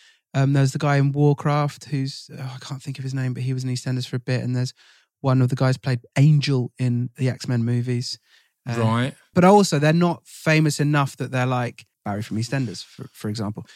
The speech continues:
Speaker 1: Wait, so in terms of your so, nerd corner stuff, so you,
Speaker 2: Mm-hmm.
Speaker 1: you really liked all of the ones you saw, the Marvel stuff you're not so sure about?
Speaker 2: Um, no, I, I,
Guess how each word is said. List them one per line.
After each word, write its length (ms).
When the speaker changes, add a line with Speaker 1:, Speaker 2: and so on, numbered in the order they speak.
Speaker 1:
Wait, 240
so 120
in 280
terms 300
of 80
your 420
so, 200
nerd 500
corner 280
stuff, 300
so 100
you, 120
Speaker 2:
Mm-hmm. 200
Speaker 1:
you 160
really 300
liked 340
all 140
of 60
the 60
ones 180
you 60
saw, 300
the 80
Marvel 300
stuff 440
you're 100
not 200
so 120
sure 200
about? 320
Speaker 2:
Um, 260
no, 300
I, 220
I, 220